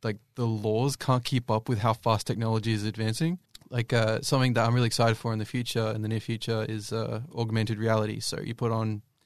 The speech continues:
glasses, sunglasses, whatever, and it'll just overlay, uh, three D graphics onto the real world. Uh, kinda like what we saw with the HoloLens,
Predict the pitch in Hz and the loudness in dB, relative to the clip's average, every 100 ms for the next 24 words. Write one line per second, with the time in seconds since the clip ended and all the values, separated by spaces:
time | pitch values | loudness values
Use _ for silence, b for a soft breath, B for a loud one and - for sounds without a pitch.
0 | _ _ _ _ 135 127 117 131 117 123 | _ _ _ _ 6 6 6 2 2 2
1 | 120 113 110 110 113 110 110 110 110 107 | 4 2 2 -2 0 2 0 0 -2 -2
2 | 110 110 - 117 110 113 110 107 107 104 | -2 -4 -4 -4 -2 0 0 -2 -2 -6
3 | - 110 - - - - 139 123 113 117 | -8 -6 -6 -8 -10 -4 0 2 2 0
4 | 113 104 107 107 104 107 107 110 _ - | -2 -4 -6 -6 -4 -4 -6 -12 _ -14
5 | - 117 131 123 117 - 113 110 120 107 | -12 0 4 4 2 -2 -4 -2 -2 -2
6 | 107 101 - 120 123 156 165 | -4 -4 2 2 2 -2 -6